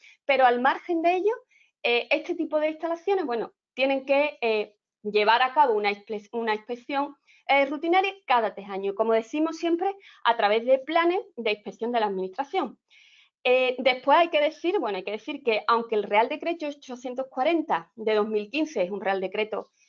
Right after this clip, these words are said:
eh, nacional, después cada comunidad autónoma, bueno, pues tiene su plan,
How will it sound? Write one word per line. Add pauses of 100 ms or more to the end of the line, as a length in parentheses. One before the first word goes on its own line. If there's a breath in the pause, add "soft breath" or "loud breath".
(160)
eh,
nacional, (420)
después
cada
comunidad
autónoma,
bueno,
pues
tiene
su
plan,